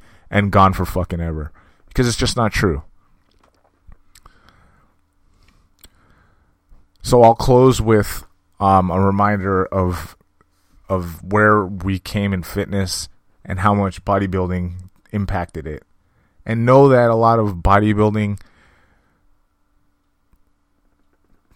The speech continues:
donated in some fashion the foundation for modern day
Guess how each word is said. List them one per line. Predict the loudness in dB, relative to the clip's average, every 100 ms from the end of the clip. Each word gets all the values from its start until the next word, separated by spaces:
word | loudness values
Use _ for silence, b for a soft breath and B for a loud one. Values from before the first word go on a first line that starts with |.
| _ _ _ -2
donated | 6 8 8 6 6 2
in | 0 -2
some | -2 -2
fashion | 0 0 -2 -6
the | -6
foundation | -2 -2 0 -2 -4 -8 -10
for | -6
modern | -2 0 0 -2
day | -4 -4 -4